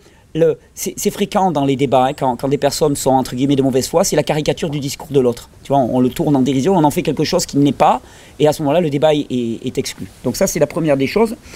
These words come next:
J'avais une autre remarque aussi à faire, c'est que souvent dans les débats, dans les, les choses qui m'ont été, euh, opposées, euh, on me disait souvent, « Non mais attends, regarde, dans le passé,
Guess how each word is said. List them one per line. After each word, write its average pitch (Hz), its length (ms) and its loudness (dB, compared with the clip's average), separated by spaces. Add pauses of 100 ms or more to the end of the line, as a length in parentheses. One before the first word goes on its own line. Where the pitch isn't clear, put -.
(300)
J'avais 185 200 2
une 226 80 2
autre 226 180 -2
remarque 202 300 0
aussi 165 200 -4
à 151 60 4
faire, 220 240 -4
c'est 156 140 -6
que 170 80 -4
souvent 196 260 0
dans 156 140 2
les 143 100 4
débats, 143 320 2 (400)
dans 131 160 2
les, 123 220 2
les 117 160 -2
choses 160 240 -2
qui 131 100 0
m'ont 123 140 4
été, 127 320 2
euh, 104 80 2 (420)
opposées, 147 480 2 (420)
euh, - 120 4
on 165 80 2
me 170 80 2
disait 165 180 0
souvent, « 208 340 2
Non 190 120 4
mais 175 200 4
attends, 208 220 0
regarde, 175 240 0
dans 190 100 4
le 214 100 4
passé, 233 380 -2